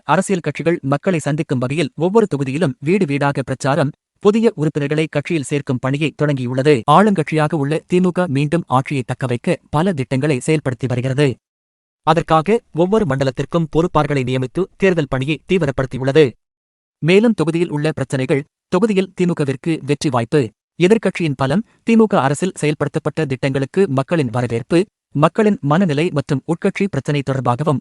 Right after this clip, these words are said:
ஒவ்வொரு மாவட்ட நிர்வாகிகளை நேரில் சந்தித்து திமுக தலைவரும் முதலமைச்சருமான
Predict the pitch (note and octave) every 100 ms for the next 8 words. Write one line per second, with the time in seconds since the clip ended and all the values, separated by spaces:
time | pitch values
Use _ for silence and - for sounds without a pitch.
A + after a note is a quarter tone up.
0 | - E3 G3+ G#3+ C3+ C3 - D3 C3+ C#3+
1 | C#3+ B2+ D3 D3 - C#3+ F3 D#3+ C3+ B2
2 | B2 F3+ - G3 G3 F#3+ F3 A#2+ A#2+ D#3
3 | B2 D3 E3 C3 A#2 B2+ C3 C#3+